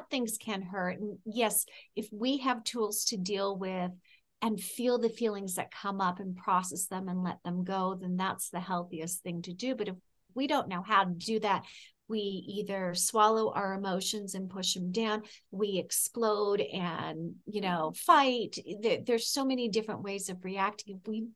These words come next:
don't know what's going on, we then just become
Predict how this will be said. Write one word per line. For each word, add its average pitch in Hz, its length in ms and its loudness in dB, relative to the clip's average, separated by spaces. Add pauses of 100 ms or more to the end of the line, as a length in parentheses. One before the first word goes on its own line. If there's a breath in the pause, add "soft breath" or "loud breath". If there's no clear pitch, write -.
(120)
don't 240 360 4
know 196 340 -2
what's 151 320 -6
going 170 380 -2
on, 180 320 0 (320 loud breath)
we 214 300 0
then 220 500 4
just 208 480 2
become 226 720 0